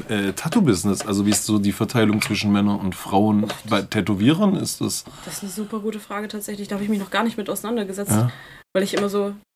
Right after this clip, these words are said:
Speaker 2: mein Ding mache und gar nicht so nach außen schaue.
Speaker 1: Mhm.
Speaker 2: Aber ich weiß es gar nicht tatsächlich. Also ich kenne super viele Tätowiererinnen und Tätowierer
Speaker 1: Mhm.
Speaker 2: persönlich. Deswegen würde ich mal be-, aus persönlicher Erfahrung und wenn, was ich so auf Instagram, auf meinem Profil sehe, den Leuten, die ich folge, so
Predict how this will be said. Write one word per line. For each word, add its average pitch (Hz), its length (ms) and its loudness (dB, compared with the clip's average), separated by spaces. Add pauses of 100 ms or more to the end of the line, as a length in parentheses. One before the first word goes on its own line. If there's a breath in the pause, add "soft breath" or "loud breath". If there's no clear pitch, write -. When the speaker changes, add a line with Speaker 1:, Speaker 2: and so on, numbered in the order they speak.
(120)
Speaker 2:
mein 190 360 2
Ding 196 140 0
mache 196 180 -6
und 185 60 -6
gar 190 100 -4
nicht 208 120 -6
so - 80 -8
nach 196 160 -4
außen 208 220 -4
schaue. 202 220 -6 (240)
Speaker 1:
Mhm. 117 140 6
Speaker 2:
Aber 151 300 2
ich - 160 -10
weiß 262 140 -8
es 226 140 -8
gar 185 120 -10
nicht 196 240 -16
tatsächlich. 202 440 -10
Also 185 120 -4
ich 180 100 -6
kenne 226 240 0
super 240 240 -2
viele 233 220 0
Tätowiererinnen 220 640 0
und 254 320 -2
Tätowierer 202 480 -6 (360 soft breath)
Speaker 1:
Mhm. 104 100 4
Speaker 2:
persönlich. 190 400 0
Deswegen 196 340 -2
würde 208 120 0
ich 208 120 -6
mal 196 100 -6
be-, 190 120 -6 (520)
aus 147 140 -6
persönlicher 226 540 -6
Erfahrung 208 340 -4
und 185 80 -6
wenn, 190 180 -6
was 196 140 -10
ich 196 80 -14
so - 80 -8
auf 196 120 -10
Instagram, 220 440 -4
auf - 160 -10
meinem 202 260 -2
Profil 226 360 -4
sehe, 214 220 2
den 180 140 -4
Leuten, 185 200 -4
die - 40 -6
ich 190 100 -10
folge, 208 160 -6
so 185 120 -12